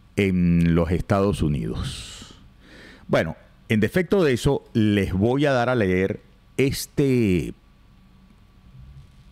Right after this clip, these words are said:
post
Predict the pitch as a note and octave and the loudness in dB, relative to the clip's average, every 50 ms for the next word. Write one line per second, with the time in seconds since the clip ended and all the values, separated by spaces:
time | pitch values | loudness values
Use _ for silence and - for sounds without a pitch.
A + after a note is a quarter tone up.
0 | - - - - - - - - - - - _ - - - - - - - - | -20 -20 -20 -20 -20 -20 -20 -20 -20 -20 -20 _ -20 -20 -20 -20 -20 -20 -20 -20
1 | - - - - - _ - - _ - - - - - - - - - - - | -20 -20 -20 -20 -20 _ -20 -20 _ -20 -20 -20 -20 -18 -14 -12 -12 -12 -8 -2
2 | - C3 C3 A2 F2 - - - - - - - | 0 2 2 2 2 -2 -6 -12 -14 -14 -16 -18